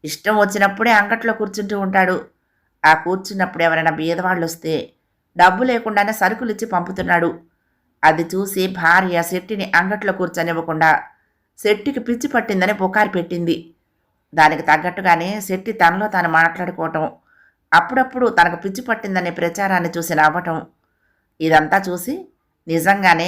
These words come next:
కనకాలు శెట్టికి పిచ్చి అని తీర్మానించింది ప్రపంచం. అందుకే ఎప్పుడు ఒక మూల కూర్చుని పురాణం చదువుకుంటూ ఉంటాడు. కనకాలు శెట్టికి ఒక్కటే కోరుకుంది, జీవితంలో ఎప్పుడైనా ఒకసారి వెళ్ళి మూగ పిల్లను చూసి రావాలి,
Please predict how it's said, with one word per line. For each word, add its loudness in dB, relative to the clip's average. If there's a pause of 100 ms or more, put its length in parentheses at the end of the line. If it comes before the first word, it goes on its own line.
(120)
కనకాలు 2
శెట్టికి -8
పిచ్చి -8
అని 0
తీర్మానించింది 0
ప్రపంచం. -4 (840)
అందుకే 0 (140)
ఎప్పుడు -2 (180)
ఒక -8
మూల 2
కూర్చుని -6 (420)
పురాణం 2
చదువుకుంటూ -2
ఉంటాడు. 0 (1200)
కనకాలు 4
శెట్టికి -8 (280)
ఒక్కటే 2
కోరుకుంది, -2 (520)
జీవితంలో 0 (140)
ఎప్పుడైనా 0
ఒకసారి 4
వెళ్ళి -2 (600)
మూగ 4
పిల్లను 0
చూసి -8
రావాలి, -4